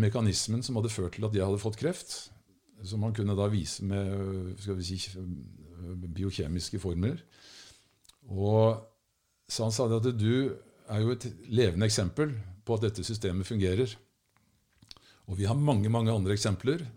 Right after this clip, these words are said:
som bekrefter dette. Og dette er et enormt paradigmeskifte som nå er i ferd med å skje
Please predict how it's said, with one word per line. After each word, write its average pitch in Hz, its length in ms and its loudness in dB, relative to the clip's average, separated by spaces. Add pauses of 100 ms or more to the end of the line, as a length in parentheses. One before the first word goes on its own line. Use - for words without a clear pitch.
(120)
som 104 360 -2
bekrefter 107 420 -2
dette. 113 320 0 (1000)
Og 104 560 2 (160)
dette 110 320 0
er 92 240 0
et 110 160 0
enormt 113 460 4
paradigmeskifte 123 920 0 (720)
som 107 360 0
nå 101 180 4 (420)
er 98 300 0
i 101 60 -2
ferd 82 200 0
med 107 140 2
å - 20 -2
skje 117 180 0